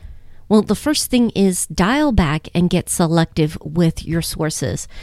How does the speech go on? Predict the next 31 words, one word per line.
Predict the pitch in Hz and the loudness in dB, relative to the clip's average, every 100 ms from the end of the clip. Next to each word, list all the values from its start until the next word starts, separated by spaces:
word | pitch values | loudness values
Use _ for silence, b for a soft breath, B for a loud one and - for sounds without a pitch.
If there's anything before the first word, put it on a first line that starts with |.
| B B B - | B B B 4
Instead | 208 202 - 240 | 6 6 4 2
of | 254 - | 2 0
keeping | - 233 220 208 | 0 2 4 4
tabs | 214 190 190 | 4 4 4
on | 175 - - | 2 0 -2
every | 254 277 269 240 | -2 0 2 2
single | 208 - 226 233 208 160 147 - | 2 2 4 4 4 4 2 -2
investment | 165 160 - 185 - 170 170 | -2 0 2 0 0 0 0
site | - - 151 160 - B B B B - | 0 0 0 -2 -8 B B B B 0
and | 175 165 165 | 4 4 4
piece | - 220 202 | 2 2 2
of | 185 170 | 0 2
news | 175 185 185 175 | 6 8 6 4
that | 175 | 2
you | - | 0
see | 170 - 165 165 - b b b b | -2 -2 0 -2 -4 b b b b
on | 185 175 | 2 2
T | 170 - 180 | 2 0 0
V, | 165 175 165 156 b b _ - | 0 0 2 0 b b _ 2
instead | 196 190 - 202 190 | 4 4 4 4 4
ask | 180 196 - 127 | 2 2 0 0
yourself, | 170 - 143 143 | 0 0 -2 -2
"What's | 175 240 - | 0 0 0
the | - | -4
credibility | 320 - 226 185 165 165 151 151 | -4 2 2 4 4 4 4 2
of | 160 | 0
this | 151 - | -4 -4
resource | 151 147 - 143 - | -4 -4 -2 -4 -4
that | 135 | -2
I'm | 131 139 | 0 -2
using? | - - - | -2 -6 -8